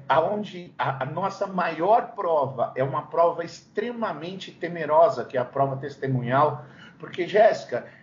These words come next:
eu posso ter visto a mesma coisa que você e que a Roberta,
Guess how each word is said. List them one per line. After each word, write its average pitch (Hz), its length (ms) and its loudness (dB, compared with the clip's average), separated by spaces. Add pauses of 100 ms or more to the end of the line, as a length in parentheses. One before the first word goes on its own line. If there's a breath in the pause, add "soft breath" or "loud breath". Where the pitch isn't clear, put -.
(100)
eu 214 320 2
posso 185 420 -2
ter 175 140 -4
visto 175 300 -4
a 180 60 0
mesma 226 380 0
coisa 190 340 -2
que - 100 -10
você 147 540 -2 (180)
e 175 140 -4
que - 160 -2
a 170 60 8
Roberta, 139 640 0